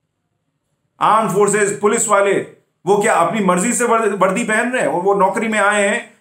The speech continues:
हमारी आपकी हिफाजत के लिए, Duty करते हैं?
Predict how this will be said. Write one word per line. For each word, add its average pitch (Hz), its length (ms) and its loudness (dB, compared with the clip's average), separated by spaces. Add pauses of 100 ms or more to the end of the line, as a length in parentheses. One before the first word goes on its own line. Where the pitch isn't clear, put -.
हमारी 220 280 0
आपकी 208 280 0
हिफाजत 240 440 0
के 170 60 -4
लिए, - 200 -12 (920)
Duty 262 300 0
करते 233 280 0
हैं? 120 280 -6